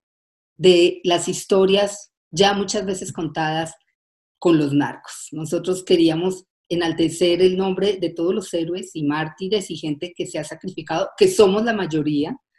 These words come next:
de, tanto de colombianos como mexicanos. Em, así que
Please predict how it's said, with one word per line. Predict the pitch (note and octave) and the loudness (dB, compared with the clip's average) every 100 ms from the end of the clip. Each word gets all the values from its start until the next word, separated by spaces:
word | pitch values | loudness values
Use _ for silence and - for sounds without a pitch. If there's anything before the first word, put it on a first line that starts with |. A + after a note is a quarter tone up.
| _ | _
de, | D#3+ D#3 D3+ D3 - | -2 0 0 0 -4
tanto | D#3+ D3 D#3 | -6 -4 -4
de | D3+ | -4
colombianos | D3+ C#3 D3+ D#3+ D#3+ - | -2 -2 0 0 -2 -6
como | F#3 D#3+ | -6 -4
mexicanos. | C#3+ C#3+ C#3 C#3 D3 B3 - _ _ _ _ - | -4 -6 -6 -8 -6 -8 -8 _ _ _ _ 2
Em, | F3+ E3+ D#3+ E3+ - | 4 6 4 2 0
así | F#3+ F#3 A3 - | -2 0 -2 -2
que | - A#3 A#3 A#3 - | 2 4 4 2 -4